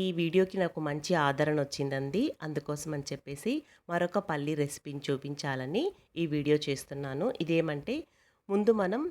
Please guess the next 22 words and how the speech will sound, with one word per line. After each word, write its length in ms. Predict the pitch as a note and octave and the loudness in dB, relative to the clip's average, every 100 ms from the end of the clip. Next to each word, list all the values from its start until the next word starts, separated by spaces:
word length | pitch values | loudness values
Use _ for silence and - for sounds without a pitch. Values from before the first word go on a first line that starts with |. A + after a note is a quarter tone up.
| - | -4
బట్టీకి 440 | F3 F3+ - G3 | 0 0 0 -2
తీసుకెళ్ళి 560 | F#3+ D#3+ - D#3 D3+ G3 | -2 -4 -4 -6 0 0
కారం 360 | - F3 D#3+ D#3+ | 0 -2 0 -2
పెట్టించుకొని 720 | E3+ D3 D#3 D3 - C#3+ E3 F#3 | 0 -2 -4 -8 -8 -4 -2 0
తీసుకొచ్చుకునే 680 | F#3 D#3+ - D3 - C#3+ C#3+ | 0 -2 -4 -8 -6 -4 -2
వాళ్ళం 280 | C#3 C3+ | -2 -4
కదండి, 440 | C3 C3 C3+ C#3 A3+ | -6 -4 -4 0 2
మీకు 260 | A#3 D#3 | 2 2
గుర్తుందా? 560 | C#3 C3+ - D3+ C#3+ F#3+ E4 - _ _ | 2 0 -2 -6 2 2 2 -4 _ _
ఇప్పుడైతే 380 | F3+ F3+ F3+ G3 | 0 4 4 2
షాప్స్‌లో 500 | - D#3 D3 - D3+ | 0 0 0 0 2
బాగా 280 | C#3+ C#3 D3 | 4 4 4
దొరుకుతున్నాయి 840 | C#3 C3+ - C#3 C#3 C3 C#3 G#3 C#4 | 2 0 -6 -6 -4 -4 -2 -2 -2
ఈ 120 | - D#3+ | -4 -2
మసాలా 460 | D3 C#3+ C#3 C#3 C#3 | -2 0 0 0 -2
గింజలు. 460 | C#3+ C3 C3+ D#3+ E4 - _ _ _ - | -4 -4 0 2 2 0 _ _ _ -2
ఇదేమంటే, 420 | F#3+ G3+ F#3+ G#3+ | 4 6 6 4
డీప్ 280 | F3+ F3+ - | 4 2 2
ఫ్రై 160 | F#3 | 0
చేయాల్సిన 480 | F#3 D#3 C#3 C3 - | 2 2 0 -2 -2
అవసరం 360 | C3 B2+ - C#3 | -2 -2 -4 -2
లేదు. 260 | C3+ C3 | -2 2